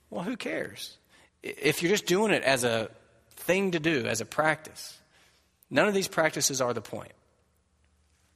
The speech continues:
You see it, the confusion in some folks who are kind of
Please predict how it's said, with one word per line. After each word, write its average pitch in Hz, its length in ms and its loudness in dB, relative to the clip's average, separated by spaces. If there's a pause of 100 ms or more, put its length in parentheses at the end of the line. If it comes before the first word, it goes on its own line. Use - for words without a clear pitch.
(140)
You 135 260 0
see 175 300 4
it, 165 220 2 (240)
the 135 120 0
confusion 156 720 0
in 127 320 -2
some 156 280 2
folks 151 300 2
who 143 120 2
are 131 60 -2
kind 143 300 0
of 117 160 -2